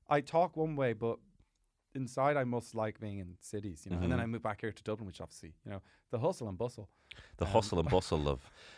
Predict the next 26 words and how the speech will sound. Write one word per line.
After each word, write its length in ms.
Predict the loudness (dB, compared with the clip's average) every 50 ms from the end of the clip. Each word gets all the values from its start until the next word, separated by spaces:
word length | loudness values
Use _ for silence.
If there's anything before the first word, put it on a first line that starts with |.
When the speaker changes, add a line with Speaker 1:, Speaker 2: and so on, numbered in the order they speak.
| -20 _ _
Speaker 2:
I 20 | -4
tell 140 | 0 2 2
you, 80 | 2 2
it's 120 | 2 2
an 80 | 2 2
oasis. 380 | 4 4 2 2 0 0 2
I 40 | 4
al-, 140 | 4 4 4
you 120 | 2 2 0
always 140 | 0 0
see 80 | 0 2
that. 200 | 4 4 4 4 2
It's 140 | -2 0 2
always 240 | 4 4 4 4 2
written. 200 | 0 2 4 6 6 6 6 6 2
<laughs> 240 | _ _ _ -2
I, 40 | 0 2
I, 360 | 2 2 2 2 0 -2 -2 -2 0
me 80 | -2
and 100 | -2 0
Terry 180 | 2 2 2 2
say 120 | 2 2
it 60 | 2 2
all 80 | 2 0
the 40 | -2
time 260 | -2 -2 -2 -2